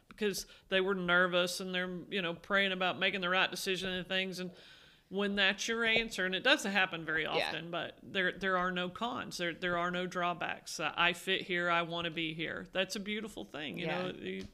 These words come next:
Speaker 1: you did your job, and, and they were looking for the th-, same thing that you can provide and that Mississippi State provides.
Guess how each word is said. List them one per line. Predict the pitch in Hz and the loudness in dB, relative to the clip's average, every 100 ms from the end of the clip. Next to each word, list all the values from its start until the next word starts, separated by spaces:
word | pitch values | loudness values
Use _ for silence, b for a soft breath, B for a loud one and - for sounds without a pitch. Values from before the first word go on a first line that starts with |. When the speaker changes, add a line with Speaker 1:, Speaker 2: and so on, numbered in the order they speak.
| - | -6
Speaker 1:
you | 190 | -4
did | 190 214 165 | 0 0 0
your | 196 | -2
job, | 202 180 180 214 | 0 2 4 4
and, | 220 175 170 B B | 2 -4 -8 B B
and | 202 190 | -2 6
they | 196 | 6
were | 214 | 6
looking | 214 208 220 196 | 2 0 0 -4
for | 202 | -2
the | 185 | -4
th-, | 180 185 190 - | -4 -4 -4 -2
same | 214 214 208 | 0 0 0
thing | 202 | -4
that | 196 - | -4 -2
you | 190 190 | -4 -4
can | - 180 | -6 -8
provide | 180 165 160 110 98 | -6 -4 -2 -2 -2
and | - 180 | -4 -6
that | 156 | -6
Mississippi | 180 165 180 180 | -6 -6 -8 -8
State | 180 - 175 - | -8 -6 -6 -8
provides. | 160 156 165 160 | -4 -2 -2 -4